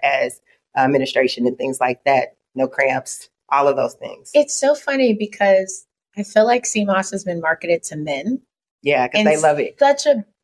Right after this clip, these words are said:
Speaker 2: big
Speaker 1: <laughs>
Speaker 2: way. Like,
Speaker 1: For
Speaker 2: you are the first person who's been like, "And sea moss is great for us too."
Speaker 1: Yes.
Speaker 2: Because for a long time, I thought it was just for men. And then I started getting the sea moss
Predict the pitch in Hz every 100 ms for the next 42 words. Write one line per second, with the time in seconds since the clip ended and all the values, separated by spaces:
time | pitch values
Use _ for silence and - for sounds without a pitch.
0 | - 254 240 240 220 247 269 - 170 -
1 | 214 208 196 170 240 208 269 320 349 349
2 | - 226 - 220 214 208 190 190 185 185
3 | 180 175 175 - 208 208 440 427 190 -
4 | 185 - 220 - - 240 220 220 - -
5 | 285 262 175 - - - - 247 262 -
6 | 233 220 208 320 - 233 196 190 180 185
7 | 180 - 190 202 - 202 160 147 - 180
8 | 196 226 226 - 196 190 185 175 175 175
9 | 175 170 - 196 180 170 170 -